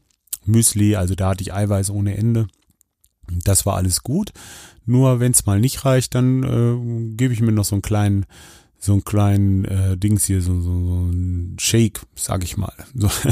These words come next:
Das ist, äh, ganz gut, hat mir auch geholfen. Also ich sehe, dass, äh,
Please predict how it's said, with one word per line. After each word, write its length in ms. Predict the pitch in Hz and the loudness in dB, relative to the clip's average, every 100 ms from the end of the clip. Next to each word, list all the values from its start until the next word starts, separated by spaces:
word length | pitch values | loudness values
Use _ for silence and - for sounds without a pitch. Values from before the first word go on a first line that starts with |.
| - - _ - - - - - - - | 0 -6 _ -20 -16 -14 -14 -18 -20 -2
Das 200 | - 135 | 0 2
ist, 240 | 151 147 - | 2 2 2
äh, 340 | 127 131 131 | 2 2 2
ganz 280 | 117 110 - | 2 0 0
gut, 340 | 147 226 - | -4 -4 -2
hat 180 | 135 - | -2 0
mir 160 | 190 202 | -2 0
auch 220 | 139 - | -2 -2
geholfen. 420 | 156 151 160 104 | -2 0 0 0
Also 140 | 95 98 | 0 -2
ich 80 | |
sehe, 380 | - 117 127 147 | -2 0 2 2
dass, 260 | 131 131 - | 0 -4 -2
äh, 280 | 123 123 | 0 0